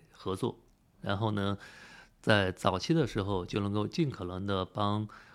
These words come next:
我们的一些早期的公司和这样的一些终端的客户尽早的建立合作，这样在它的从产品定义开始呢，它就可能有的放矢，在中间能够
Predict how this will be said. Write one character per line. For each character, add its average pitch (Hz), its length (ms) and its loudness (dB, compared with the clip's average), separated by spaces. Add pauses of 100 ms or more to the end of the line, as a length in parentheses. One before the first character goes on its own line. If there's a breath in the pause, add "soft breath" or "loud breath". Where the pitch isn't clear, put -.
(140 loud breath)
我 - 100 -2
们 98 160 0
的 98 160 0
一 98 100 -4
些 104 280 -6
早 98 180 -4
期 92 140 -4
的 101 100 2
公 101 180 -4
司 104 320 -8 (400 loud breath)
和 98 420 -4
这 120 100 -4
样 98 140 0
的 95 100 -4
一 95 40 -4
些 95 200 -4
终 127 160 -2
端 123 140 0
的 104 80 0
客 107 180 -10
户 101 200 -6 (160)
尽 165 160 0
早 95 100 0
的 92 100 -4
建 98 180 -2
立 95 60 -6
合 104 180 -10
作， - 220 -10 (400)
这 139 100 -2
样 127 80 4
在 123 100 4
它 127 120 4
的 127 120 4
从 120 200 0
产 131 180 0
品 117 140 2
定 156 240 2
义 95 240 -2 (320 loud breath)
开 110 180 2
始 - 180 -6
呢， 98 280 -6
它 - 120 -4
就 101 100 0
可 98 140 -6
能 98 100 0
有 95 160 -2
的 101 140 -4
放 104 200 -4
矢， - 160 -10 (360 soft breath)
在 113 140 2
中 127 180 2
间 123 140 2
能 113 120 0
够 110 260 2